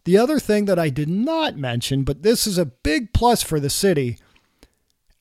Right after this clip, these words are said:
as they grow out their wireless backbone, I'm sorry, as they grow out their broadband backbone, they will gain a wireless backbone. It cascades forward. It's like a domino effect.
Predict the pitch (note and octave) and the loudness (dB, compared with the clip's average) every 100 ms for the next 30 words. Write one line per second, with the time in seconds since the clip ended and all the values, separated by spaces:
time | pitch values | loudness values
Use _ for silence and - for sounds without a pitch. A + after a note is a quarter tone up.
0 | _ - G#3+ B3 A3+ D#3+ G3+ E3+ F3 F#3+ | _ -2 2 4 4 2 2 4 4 4
1 | F3 E3 E3+ D#3+ C#3+ C3 C3 C#3 D3 D3 | 4 2 0 0 0 0 0 0 0 0
2 | - - B2+ B2 A#2+ B2+ A2+ G#2+ A2 G2 | -2 -4 -2 -2 -4 -6 -6 -6 -6 -8
3 | - - D#3+ D#3 C#3+ A#2+ - _ E3 G3 | -10 0 2 4 2 0 -4 _ 2 4
4 | G3+ G#3+ F3+ F#3+ F3 D#3+ D#3+ C#3+ B2+ D3+ | 6 4 6 6 6 4 0 -2 0 4
5 | D#3+ E3 D3+ D#3+ D3+ C3+ C3+ C3+ - B2 | 4 4 2 2 2 0 -2 -4 -6 -4
6 | A#2+ C#3 C#3+ C3 E3 E3+ D#3+ D3+ C3 C3+ | -2 -2 0 0 0 0 -2 -4 -4 0
7 | D#3 F#3 D#3 B2 - - A2+ A2 - A2 | 2 2 2 0 -4 -8 -10 -10 -14 -12
8 | A2 A2 _ _ _ _ D3+ C#3 D3+ C#3 | -14 -18 _ _ _ _ -10 -6 -2 -2
9 | - - E3+ D#3+ - - F3+ E3+ A2+ - | -2 0 2 2 -2 0 2 2 -2 -4
10 | C3+ B2+ A#2 D#3 E3 F3+ D3+ A#2+ A2 - | -6 -6 -4 0 2 2 2 0 -4 -8
11 | A2+ - | -10 -14